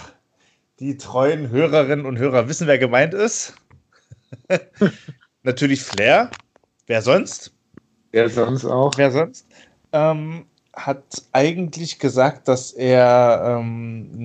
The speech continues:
Speaker 1: nächsten, also kommenden Freitag sein Album releasen möchte. Das tut er natürlich, aber er meinte dann irgendwie, ja, <laughs> äh, ich muss das Statement mal gleich raussuchen.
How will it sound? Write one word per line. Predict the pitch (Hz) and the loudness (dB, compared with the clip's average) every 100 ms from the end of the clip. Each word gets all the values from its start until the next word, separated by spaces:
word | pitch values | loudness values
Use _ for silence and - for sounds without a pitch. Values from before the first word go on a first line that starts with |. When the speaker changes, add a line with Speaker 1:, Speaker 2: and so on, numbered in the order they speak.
| 113 | -8
Speaker 1:
nächsten, | 110 127 151 - - 113 104 101 | -2 -2 -2 -6 -4 -4 -4 -4
also | 107 104 | -4 -4
kommenden | 98 - 123 127 110 101 98 92 90 - | -6 -2 -2 0 -2 -4 -4 -4 -8 -14
Freitag | - 90 101 98 98 95 90 90 - - - _ _ _ _ _ _ | -12 -2 2 2 0 -4 -2 -4 -10 -20 -20 _ _ _ _ _ _
sein | - 117 | 0 2
Album | 110 113 110 107 101 | 4 2 2 0 -2
releasen | 101 98 107 98 101 95 | 0 0 -2 -2 -2 -2
möchte. | 90 - - 87 90 _ _ _ _ | -2 -4 -6 -8 -8 _ _ _ _
Das | - 101 - - | 0 0 0 -12
tut | - 147 143 | -4 0 2
er | 160 | 2
natürlich, | 156 - 175 277 - - _ - _ _ _ _ | 2 2 2 0 -4 -20 _ -20 _ _ _ _
aber | - 151 151 127 165 240 - | 4 6 6 6 4 2 -2
er | 131 | -2
meinte | 127 143 143 139 | 0 0 0 -2
dann | 139 | -2
irgendwie, | 120 147 143 127 135 135 135 131 - _ _ | -2 -4 -4 -2 0 2 0 -2 -14 _ _
ja, | 123 120 123 127 123 127 - 143 127 | 0 2 2 -2 -8 -8 -4 -2 -2
<laughs> | - - 120 92 | -6 -14 -14 -10
äh, | 117 123 143 127 196 143 - - _ - | -2 4 4 4 2 -2 -6 -20 _ -4
ich | 147 117 | -2 0
muss | 160 - | 0 2
das | 143 | 0
Statement | - 165 170 147 | 2 0 0 2
mal | 143 | 2
gleich | 143 131 - | 2 -2 0
raussuchen. | 127 147 143 143 135 123 | 2 2 0 -4 -4 -8